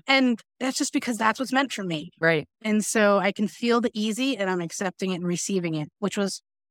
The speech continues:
Speaker 1: receiving was one of the hardest things
Speaker 2: Yes.
Speaker 1: for me.
Speaker 2: Yeah.
Speaker 1: I don't know about you. Whoops.
Speaker 2: Yeah.
Speaker 1: Mm.
Speaker 2: Well, I have resisted.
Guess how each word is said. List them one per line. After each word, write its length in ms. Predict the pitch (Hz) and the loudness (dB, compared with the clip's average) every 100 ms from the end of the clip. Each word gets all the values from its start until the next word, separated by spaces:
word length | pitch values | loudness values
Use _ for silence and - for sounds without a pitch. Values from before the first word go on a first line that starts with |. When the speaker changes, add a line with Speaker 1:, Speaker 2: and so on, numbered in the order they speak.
| _ | _
Speaker 1:
receiving 460 | 208 - 247 214 202 | -2 0 0 0 0
was 100 | 180 | 0
one 120 | 175 | -2
of 40 | 165 | -4
the 80 | 156 | -4
hardest 340 | 180 175 - | -4 -4 -6
things 220 | 165 160 | -4 0
Speaker 2:
Yes. 120 | 170 | 2
Speaker 1:
for 40 | 165 | 2
me. 180 | 151 151 _ _ _ _ _ | 0 -6 _ _ _ _ _
Speaker 2:
Yeah. 240 | 147 151 139 | -6 -4 -2
Speaker 1:
I 40 | 170 | 0
don't 100 | 170 | 0
know 40 | |
about 200 | 175 180 | 0 0
you. 140 | 185 156 | -2 -4
Whoops. 480 | 175 - 202 - - _ _ _ _ - _ _ _ | -6 -8 -10 -10 -16 _ _ _ _ -20 _ _ _
Speaker 2:
Yeah. 340 | 170 160 143 139 | 2 2 2 0
Speaker 1:
Mm. 300 | 240 214 190 | 0 0 4
Speaker 2:
Well, 220 | 196 190 | 6 4
I 180 | 175 180 185 | 2 0 0
have 220 | 190 165 | -4 -2
resisted. 840 | 156 156 180 - - 190 175 160 | -2 -2 -4 -6 -2 0 0 -2